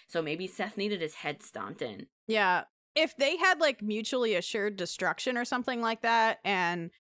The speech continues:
Speaker 2: the Authority put the end to the match and it ended in a mutual disqualification, like, I feel like that would have been
Speaker 1: Yeah, I agree.
Speaker 2: Like, they just tore each other apart, and then it's like, "We have to put an end to this." That would have been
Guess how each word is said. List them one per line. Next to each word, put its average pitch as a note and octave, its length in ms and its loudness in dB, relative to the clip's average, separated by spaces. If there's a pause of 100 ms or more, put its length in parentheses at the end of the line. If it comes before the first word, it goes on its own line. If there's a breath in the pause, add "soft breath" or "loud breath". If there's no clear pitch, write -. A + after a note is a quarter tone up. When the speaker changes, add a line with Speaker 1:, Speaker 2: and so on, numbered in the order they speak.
(360)
Speaker 2:
the G3+ 80 0
Authority G3 500 0
put - 220 -6
the G#3+ 100 0
end F#3+ 180 -2
to F3+ 60 -10
the F#3 140 -2
match F3+ 420 0
and F3 80 -2
it D#3+ 140 -4
ended E3+ 200 -2
in F3 140 0
a E3 60 -2
mutual E3+ 420 -4
disqualification, E3 1200 -4
like, F#3+ 220 -6
I F#3 140 -4
feel G3 220 -2
like F3 260 -2
that D3+ 220 -2
would F#3 100 -2
have E3 140 -6
been D#3 520 -2 (280)
Speaker 1:
Yeah, G#3+ 240 0 (460)
I C#4 100 -2
agree. B3+ 340 -2 (160)
Speaker 2:
Like, G3 160 -2
they G#3 120 0
just G3+ 220 -4
tore A#3 220 2
each A#3+ 160 0
other A#3 200 2
apart, G#3 460 2 (100)
and G3+ 240 0
then F#3+ 140 0
it's - 200 -6
like, D#3+ 380 -2 (340)
"We G3+ 120 0
have F3 140 0
to G3 80 -6
put G3 160 -4
an F3 100 -2
end E3 200 -4
to G#3+ 120 -4
this." - 460 -4 (320)
That F#3 120 2
would F#3 100 -4
have F3 100 -6
been D#3+ 420 -4